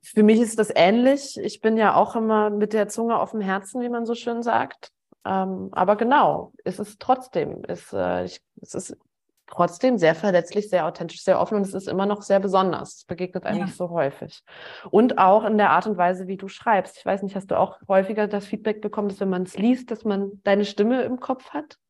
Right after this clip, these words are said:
Speaker 1: als wenn du es vorlesen würdest?
Speaker 2: Ähm, ja.
Speaker 1: Ja,
Speaker 2: Also,
Speaker 1: genau.
Speaker 2: dass ich, dass ich, wie als ob ich zu jemandem sprechen würde, aber so habe ich es auch geschrieben.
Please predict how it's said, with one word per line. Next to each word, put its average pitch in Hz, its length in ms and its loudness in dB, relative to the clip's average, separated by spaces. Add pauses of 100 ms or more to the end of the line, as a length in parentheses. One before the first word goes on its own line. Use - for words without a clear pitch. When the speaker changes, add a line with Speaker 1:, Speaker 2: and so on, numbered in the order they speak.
(140)
Speaker 1:
als - 120 -20
wenn 208 200 4
du 220 140 2
es 220 160 -2
vorlesen 226 540 -4
würdest? 240 500 -10 (1040)
Speaker 2:
Ähm, 202 420 0
ja. 190 300 -2 (520)
Speaker 1:
Ja, 185 360 2 (280)
Speaker 2:
Also, 202 160 2
Speaker 1:
genau. 196 160 2
Speaker 2:
dass - 80 -10
ich, - 220 -20 (100)
dass 190 160 -4
ich, - 220 -4
wie 190 200 2
als 180 140 0
ob 185 100 0
ich - 240 -10 (120)
zu - 160 -4
jemandem 180 220 0
sprechen 185 280 0
würde, 180 120 -4
aber 226 140 -2
so 190 140 0
habe 208 100 2
ich 190 60 0
es - 60 -6
auch 185 140 -2
geschrieben. 180 600 -2